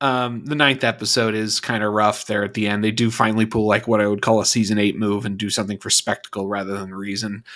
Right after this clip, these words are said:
But it is really singularly the only moment of the show that takes you out of what's going on. And it ends strong. And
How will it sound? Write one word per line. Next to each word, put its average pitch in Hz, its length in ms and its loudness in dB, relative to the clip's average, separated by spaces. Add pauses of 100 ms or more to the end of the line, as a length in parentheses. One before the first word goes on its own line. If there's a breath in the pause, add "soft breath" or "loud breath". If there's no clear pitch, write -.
(240 loud breath)
But 143 120 2
it 170 120 8
is 208 520 6
really 139 420 6
singularly 131 720 4
the 117 140 2
only 117 240 2
moment 113 280 2
of 110 60 0
the 98 100 -2
show 120 260 2
that 98 180 -2
takes 107 260 0
you 101 100 0
out 107 160 2
of 98 100 -6
what's 90 140 -6
going 92 260 -8
on. 98 280 -8 (640 soft breath)
And 107 160 -2
it 104 100 -2
ends 113 300 2
strong. 107 580 2
And 110 460 -6